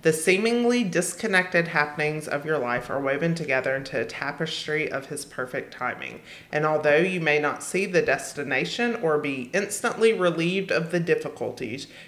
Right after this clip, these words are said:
your trust in God's providential care and sovereign rule will give you the ability to rest rather than fret, be still rather than be anxious, and praise rather than complain." And if that was not written for me,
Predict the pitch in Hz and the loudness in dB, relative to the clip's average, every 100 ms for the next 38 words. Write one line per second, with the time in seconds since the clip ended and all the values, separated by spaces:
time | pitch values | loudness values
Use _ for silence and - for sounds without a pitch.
0 | - 151 151 - 160 - 196 175 147 147 | -2 0 2 0 -4 -2 0 2 2 2
1 | 147 - 147 160 165 151 147 147 147 - | -2 -2 0 2 2 0 0 -4 -4 -4
2 | 139 156 135 147 - 127 131 175 170 135 | 0 0 0 -4 -4 -2 -2 0 0 -2
3 | 113 - - - - - 151 156 147 165 | -2 -4 -6 -16 -8 -4 -2 -2 0 2
4 | 170 156 147 147 135 151 147 156 147 - | 2 2 0 0 2 2 2 -2 -4 -4
5 | 147 143 185 160 117 - - 143 123 131 | -6 2 6 6 6 -2 -8 -2 2 4
6 | 165 165 165 165 - 127 - - - - | 4 2 2 0 -2 -2 -2 -8 -16 -20
7 | - _ 160 185 - - 180 151 147 151 | -20 _ -4 -2 -4 4 4 6 4 2
8 | 151 135 139 147 151 151 - - - 147 | 2 2 2 2 2 -2 -10 -10 -6 -4
9 | 135 143 151 120 - 131 143 - - - | -2 2 2 0 -6 -6 -6 -8 -16 -20
10 | - 180 185 180 285 156 135 139 - 143 | -4 0 0 2 6 6 4 -2 -2 0
11 | 135 147 143 139 147 151 147 143 110 101 | 2 0 -2 -6 -6 -8 -6 -6 -6 -8
12 | 107 - 147 139 139 165 240 - 175 170 | -10 -6 -4 -4 0 2 4 4 2 2
13 | 160 - 156 156 165 139 131 165 269 330 | 0 2 2 2 -2 -4 -2 -2 -2 -6